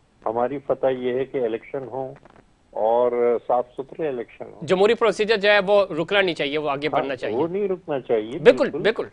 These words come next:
Speaker 2: बिल्कुल ऐसी बात है,
Speaker 1: और
Speaker 2: बिल्कुल ठीक कहा आपने।
Speaker 1: ठीक है, अगर हम जिंदा बचे तो हम भी जाके वोट दे आएंगे।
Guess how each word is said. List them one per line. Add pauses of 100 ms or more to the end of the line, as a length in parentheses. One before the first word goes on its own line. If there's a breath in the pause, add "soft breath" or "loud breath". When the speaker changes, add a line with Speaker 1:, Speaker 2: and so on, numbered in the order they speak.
(160)
Speaker 2:
बिल्कुल
ऐसी
बात
है,
Speaker 1:
और
Speaker 2:
बिल्कुल
ठीक
कहा
आपने।
Speaker 1:
ठीक
है,
अगर
हम
जिंदा
बचे
तो
हम
भी
जाके
वोट
दे
आएंगे।